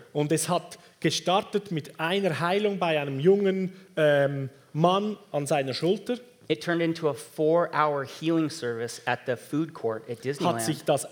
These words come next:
Speaker 1: ausgeweitet in eine vierstündige Heilungs-, äh, Session einfach bei einem Essensecke, wo viele Leute waren.
Speaker 2: You're gonna see the first scene as a young man that he takes off a shoulder sling and he gets completely healed.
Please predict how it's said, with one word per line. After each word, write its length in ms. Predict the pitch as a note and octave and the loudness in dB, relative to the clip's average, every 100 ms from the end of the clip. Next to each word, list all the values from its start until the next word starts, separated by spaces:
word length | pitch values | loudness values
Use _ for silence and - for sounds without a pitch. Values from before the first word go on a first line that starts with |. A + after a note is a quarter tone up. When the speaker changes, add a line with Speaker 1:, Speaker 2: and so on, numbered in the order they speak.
| - | -6
Speaker 1:
ausgeweitet 1080 | C#3+ C4+ B3 - G3 F3 F#3 - F#3+ F#3+ - | -2 0 0 2 2 2 0 0 -4 -8 -6
in 160 | F3 | -2
eine 240 | D#3+ D3+ C#3 | 0 0 -4
vierstündige 1300 | - - G#3+ A#3+ - - G#3 G#3 G#3 F#3+ F#3 F#3 F3+ - - - - | -4 -4 -4 -2 -4 0 0 0 0 2 4 4 0 -8 -14 -8 -2
Heilungs-, 840 | F3+ A#3 A#3 A3+ A3+ A3 - - - - | 0 0 4 4 4 2 -2 -6 -10 -4
äh, 380 | F#3+ F3+ F3+ F3+ | 0 4 4 4
Session 800 | F3+ F3 G3+ - - F#3+ G3 F#3 - - | 4 2 2 2 2 0 0 -6 -12 -6
einfach 380 | D#3+ E3+ F#3 F#3 | -2 0 0 -2
bei 260 | - E3 D#3+ | 0 0 0
einem 520 | D#3 D#3+ D3+ D3 D#3 - | -2 -2 -2 -4 -6 -2
Essensecke, 1200 | D#3 E3 - F3 E3 - - D#3 - D3+ C3+ C3+ - - - | -2 -2 -6 -6 -6 -6 -4 -6 -4 -4 -2 -4 -10 -20 -4
wo 160 | C#3+ | -2
viele 220 | C3 D3 C3+ | -2 -2 -2
Leute 340 | A#2+ A#2 B2 | -2 -4 -8
waren. 200 | A2+ G#2 | -8 -4
Speaker 2:
You're 120 | D3 | -2
gonna 160 | D#3 F3 | 0 -2
see 200 | F3 F#3 | -2 0
the 80 | D#3 | 0
first 380 | - E3 E3+ - | 2 0 0 0
scene 200 | E3 D#3+ | 0 2
as 100 | D3+ | 0
a 40 | |
young 340 | C#3 C#3+ D3+ D3+ | 2 2 2 2
man 440 | D3+ D3 C3+ B2+ - | 0 0 -2 -4 -4
that 160 | C3 - - - _ | -4 -6 -20 -20 _
he 180 | - D3+ C#3+ | -4 -4 2
takes 260 | D#3 C#3 | 2 4
off 160 | C#3+ C3+ | 0 0
a 60 | |
shoulder 400 | B2 - C3 C#3 | -2 0 2 0
sling 300 | B2 - A#2+ | -4 -6 -6
and 120 | B2 B2 | -6 -8
he 120 | B2 | -4
gets 240 | C3+ - | -4 -4
completely 440 | - C3 - C#3 B2 | -10 -8 -6 -6 -6
healed. 340 | B2 C3 B2 | -8 -8 -10